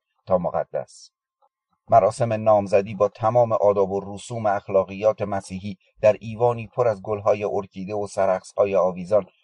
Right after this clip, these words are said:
در منزل نامزدم انجام گرفت. ساعت هفت شب با لباس سفید کتانی و هدیه‌ای از صنایع دستی و یا شکلات سوئیسی می آمدم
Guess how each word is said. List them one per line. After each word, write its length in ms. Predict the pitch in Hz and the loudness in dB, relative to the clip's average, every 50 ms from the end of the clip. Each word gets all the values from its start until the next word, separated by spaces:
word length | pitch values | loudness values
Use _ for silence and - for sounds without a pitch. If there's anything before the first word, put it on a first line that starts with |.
| _ _ | _ _
در 140 | - 107 107 | 4 4 4
منزل 440 | 101 107 107 104 98 110 107 104 104 | 4 0 -4 -4 -4 -4 -4 -4 -4
نامزدم 680 | 98 101 107 104 98 92 90 87 95 90 90 90 87 | -4 0 2 2 2 2 0 0 0 0 0 0 -2
انجام 340 | 90 87 80 - 82 78 78 | -4 -8 -8 -8 -10 -10 -10
گرفت. 320 | 71 78 73 76 71 - _ _ _ _ _ _ _ _ _ _ _ _ _ _ _ _ _ _ | -12 -12 -14 -14 -16 -18 _ _ _ _ _ _ _ _ _ _ _ _ _ _ _ _ _ _
ساعت 320 | _ - 113 98 107 - 101 | _ 6 6 6 6 6 2
هفت 300 | 98 104 101 - _ 95 | -2 -2 -2 -6 _ -8
شب 160 | - 113 101 | 0 2 2
با 140 | 90 90 90 | 2 2 -4
لباس 380 | 85 90 87 87 104 104 - | -6 -6 -2 -2 -2 -2 -2
سفید 520 | 92 90 - - 90 - - 104 92 95 - | -10 -12 -12 -12 -12 -12 -12 -10 -10 -10 -8
کتانی 500 | - 90 85 - 90 87 82 92 92 - _ _ _ _ _ _ _ | -6 -6 -6 -4 -4 -6 -6 -6 -12 -14 _ _ _ _ _ _ _
و 140 | - 107 110 - - - | 0 2 2 2 0 -6
هدیه‌ای 520 | 107 104 92 101 107 113 120 120 120 107 95 _ _ _ _ - | -8 -8 -8 -10 -10 -8 -8 -8 -8 -10 -14 _ _ _ _ -4
از 120 | 104 107 | -4 -4
صنایع 500 | - - 110 104 101 101 101 104 107 104 | 0 2 2 2 2 0 -4 -6 -8 -4
دستی 420 | 92 98 95 92 - - 98 92 | -2 -2 -2 -2 -6 -12 -10 -8
و 60 | 90 95 | -6 -6
یا 160 | 95 101 104 | -6 -6 -8
شکلات 580 | - - 107 98 - 101 95 98 98 - 95 | -8 -8 -10 -8 -6 -4 -2 -2 -2 -4 -8
سوئیسی 480 | 92 - - 92 85 85 - - 92 92 | -16 -16 -14 -14 -14 -16 -16 -16 -14 -12
می 240 | 90 98 107 104 95 | -10 -8 -6 -4 -2
آمدم 420 | 87 92 87 87 85 82 78 - | -2 -2 -2 -2 -4 -4 -6 -8